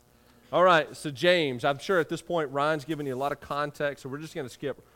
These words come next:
right into the good stuff. We're gonna get right to the meat of this. Uh, James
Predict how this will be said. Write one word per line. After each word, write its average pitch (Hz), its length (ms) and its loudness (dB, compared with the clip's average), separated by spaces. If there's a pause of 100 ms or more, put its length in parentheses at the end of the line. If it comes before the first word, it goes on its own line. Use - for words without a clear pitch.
(320)
right 135 260 0
into 151 240 -4
the 120 100 -6
good 131 220 -4
stuff. 127 320 -4
We're 131 80 -8
gonna 127 120 -10
get 117 140 -6
right 120 260 -4
to - 40 -14
the 113 80 -8
meat 120 300 -8 (340)
of 139 140 0
this. 123 380 -2 (220)
Uh, 139 200 2 (100)
James 220 540 0